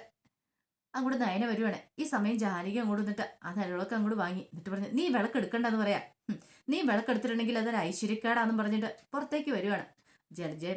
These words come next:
ദേവേനി ആ സമയം മുത്തശ്ശിയും കൂടെ അങ്ങോട്ട് വന്നു. ഉം, പിന്നീട് പറഞ്ഞു, "എന്തേ, ഇങ്ങനെ ഒരു തവണ വിളക്കെടുത്ത സമയം, വിളക്കെടുത്തു, അത് ഇവൾക്ക് വേണ്ടിയിട്ട് ഞാൻ, ഹോ, എൻ്റെ പൊന്നെ, അന്ന് തൊട്ട് ഇന്ന് വരെ എൻ്റെ കഷ്ടകാലം" എന്ന് ദേവേനി പറഞ്ഞ, "പറഞ്ഞിട്ട്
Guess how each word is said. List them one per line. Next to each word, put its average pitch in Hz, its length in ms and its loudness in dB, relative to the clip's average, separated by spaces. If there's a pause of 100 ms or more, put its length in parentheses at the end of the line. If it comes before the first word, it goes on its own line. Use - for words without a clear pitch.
(1160)
ദേവേനി 202 500 0 (180)
ആ 269 100 -2
സമയം 262 300 4
മുത്തശ്ശിയും 254 420 2
കൂടെ 269 120 4
അങ്ങോട്ട് 202 260 2
വന്നു. 185 200 0 (640)
ഉം, 170 100 -12 (400)
പിന്നീട് 165 280 -6
പറഞ്ഞു, 185 220 -6 (120)
"എന്തേ, 170 200 -10 (340)
ഇങ്ങനെ 165 300 -2
ഒരു 208 120 2
തവണ 208 240 4
വിളക്കെടുത്ത 208 520 0
സമയം, 196 340 -2 (160)
വിളക്കെടുത്തു, 208 500 0 (160)
അത് 202 120 0
ഇവൾക്ക് 214 320 0
വേണ്ടിയിട്ട് 240 340 2
ഞാൻ, 196 220 4 (220)
ഹോ, 269 120 -4 (100)
എൻ്റെ 165 200 -4
പൊന്നെ, 190 360 -2 (320)
അന്ന് 370 320 2
തൊട്ട് 254 200 2
ഇന്ന് 240 200 4
വരെ 247 200 4
എൻ്റെ 220 220 0
കഷ്ടകാലം" 233 560 0
എന്ന് 226 160 0
ദേവേനി 202 400 2
പറഞ്ഞ, 202 280 0 (140)
"പറഞ്ഞിട്ട് 170 400 -6